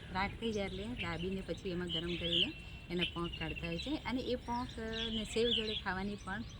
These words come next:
સરસ મજા આવતી હોય છે. તો ને ત-, મને મન થયું કે ચલો ને બાજરી અને જુવાર તો સિટીમાં જોતા ના હોય ને જો છોડ જોવા ના મળતા હોય, તો આજે ઊંઘી નીકળે તો મને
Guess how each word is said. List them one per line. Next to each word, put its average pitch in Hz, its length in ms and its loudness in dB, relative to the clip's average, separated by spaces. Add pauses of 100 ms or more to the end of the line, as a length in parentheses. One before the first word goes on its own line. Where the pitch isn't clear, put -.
(240)
સરસ 175 280 0
મજા 160 300 2
આવતી 156 280 -2
હોય 151 180 -2
છે. 151 260 -4 (460)
તો 226 340 2 (500)
ને 202 140 0
ત-, 202 120 -4
મને 226 260 2
મન 247 220 4
થયું 220 440 4
કે 226 100 -2
ચલો 240 260 0
ને 262 100 4
બાજરી 208 520 0
અને 214 120 -2
જુવાર 208 280 2
તો 214 120 -4
સિટીમાં 208 420 -2
જોતા 202 300 -2
ના 196 220 0
હોય 190 300 -2 (380)
ને 190 200 0
જો 202 300 4
છોડ 202 240 2
જોવા 196 240 0
ના 180 100 0
મળતા 170 300 -2
હોય, 185 140 -4
તો 214 120 -4
આજે 214 260 -2
ઊંઘી 214 320 -2
નીકળે 190 280 -2
તો 202 120 -2
મને 202 380 0